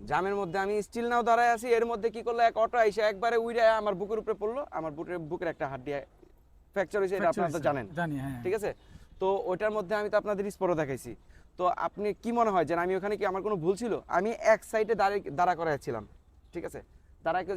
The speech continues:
Speaker 1: ছিলাম, বাইকের উপরে বসেছিলাম, এর মধ্যে মনে করেন আপনার অটোটা এসে আমার মেরে দিছে। তো এটা কার দোষ দিব? এটাও কি আমার দোষ?
Speaker 2: না, এটা অবশ্যই অটোর দোষ, কিন্তু এটা মানুষ দেখে না। মানুষ
Speaker 1: ঠিক আছে।
Speaker 2: মনে করে বাইকার মনে হয়
Speaker 1: হুম।
Speaker 2: উল্টাপাল্টা রাইড করছে, এ, অটো এসে মেরে দিছে।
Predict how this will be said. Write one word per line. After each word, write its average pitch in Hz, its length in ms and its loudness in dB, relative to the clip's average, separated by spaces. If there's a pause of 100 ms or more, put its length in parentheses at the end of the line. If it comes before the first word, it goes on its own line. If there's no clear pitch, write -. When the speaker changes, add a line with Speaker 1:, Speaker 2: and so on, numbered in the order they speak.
(140)
Speaker 1:
ছিলাম, 196 220 0
বাইকের 214 320 4
উপরে 214 220 2
বসেছিলাম, 214 540 -2 (520)
এর 196 140 0
মধ্যে 220 340 -2
মনে 214 200 -2
করেন 190 160 0
আপনার 175 420 -2 (100)
অটোটা 170 320 2
এসে 156 140 0
আমার 139 180 -2
মেরে 139 180 -2
দিছে। 110 240 -14 (120)
তো 180 60 -4
এটা 180 160 0
কার 180 180 2
দোষ 160 140 -4
দিব? 127 180 -6
এটাও 160 200 -2
কি 196 60 -4
আমার 202 220 -2
দোষ? 165 160 -4 (340)
Speaker 2:
না, 220 100 -2
এটা 247 140 0
অবশ্যই 254 400 4
অটোর 247 260 4
দোষ, 233 160 2
কিন্তু 269 200 2
এটা 269 100 6
মানুষ 269 200 6
দেখে 240 200 6
না। 170 160 -2 (400)
মানুষ 240 160 6
Speaker 1:
ঠিক 247 100 2
আছে। 294 80 6
Speaker 2:
মনে 294 80 4
করে 294 100 10
বাইকার 254 400 6
মনে 294 180 2
হয় 302 80 6
Speaker 1:
হুম। 311 40 6
Speaker 2:
উল্টাপাল্টা 294 300 6
রাইড 277 180 6
করছে, 302 240 2 (440)
এ, 226 80 8
অটো 254 260 8
এসে 240 160 4
মেরে 233 200 6
দিছে। 160 280 -6